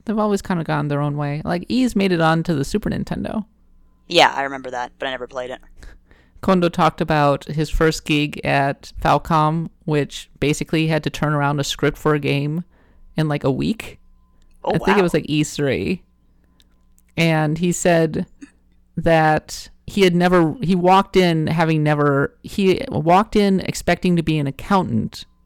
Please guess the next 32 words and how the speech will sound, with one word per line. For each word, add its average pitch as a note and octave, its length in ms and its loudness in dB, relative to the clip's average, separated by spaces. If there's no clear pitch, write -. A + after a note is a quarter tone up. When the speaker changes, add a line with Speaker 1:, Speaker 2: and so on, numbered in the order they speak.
Speaker 2:
<laughs> - 60 4
Speaker 1:
And E3+ 140 6
they E3+ 120 6
said, D3+ 460 4
"Have F3 160 2
you G3 60 6
ever G3+ 160 4
written F#3+ 300 4
a E3 60 0
script - 500 2
before?" A2+ 680 -2
And D#3+ 120 0
he D#3 40 -2
said, C3 260 -4
"No." A#2+ 440 0
"Well, D3+ 240 4
write F3 260 4
a F#3+ 40 4
script - 380 0
in D3 80 0
a B2+ 60 2
week A#2 520 -6
for C#3 80 -2
this A#2+ 220 -2
game." G#2+ 340 -6
Speaker 2:
Wow. A#2+ 460 2
Speaker 1:
So E3+ 240 2
he E3+ 160 0
went F3 300 0
to - 100 -14
the G3+ 100 2
store, D3 680 4